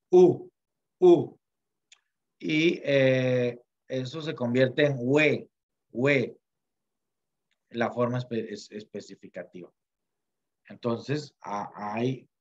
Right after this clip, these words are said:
dos maneras de decir casa. U y we, esa casa de la que ya hablé, o esa casa específica de la que yo estoy hablando.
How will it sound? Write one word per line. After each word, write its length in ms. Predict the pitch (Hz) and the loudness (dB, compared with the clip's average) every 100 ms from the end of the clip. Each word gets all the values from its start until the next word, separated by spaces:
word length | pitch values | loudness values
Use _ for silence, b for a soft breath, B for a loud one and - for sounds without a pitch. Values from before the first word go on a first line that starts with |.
| _ _ | _ _
dos 240 | 110 113 104 | -12 -10 -6
maneras 460 | 107 131 101 92 | -4 -2 -4 -6
de 100 | 90 | -12
decir 280 | 95 104 101 | -14 -14 -10
casa. 400 | - 104 - - _ - | -6 -6 -6 -20 _ 4
U 380 | 175 202 220 _ _ _ _ _ _ _ - | 6 6 4 _ _ _ _ _ _ _ -6
y 120 | 135 | -2
we, 580 | 123 135 160 170 175 - _ - | 2 4 6 4 2 -14 _ -12
esa 300 | 120 117 - | -6 -6 -2
casa 360 | 131 127 143 | -2 -2 -2
de 100 | 120 | -4
la 140 | 104 - | -4 -8
que 140 | 101 | -6
ya 140 | 107 | -2
hablé, 400 | 107 113 113 117 _ _ _ - | 0 0 -2 -4 _ _ _ -10
o 140 | 104 | -8
esa 180 | 104 110 | -4 -4
casa 240 | 104 113 | -4 -6
específica 760 | 104 104 - 98 104 107 101 - | -12 -12 -12 -14 -14 -10 -12 -12
de 200 | - 92 | -14 -10
la 200 | 87 85 | -10 -12
que 160 | 87 85 | -18 -18
yo 280 | 95 92 _ _ _ _ | -18 -20 _ _ _ _
estoy 400 | - - 92 92 - | -20 -16 -14 -14 -12
hablando. 600 | 90 104 113 98 80 | -10 -4 -4 -4 -10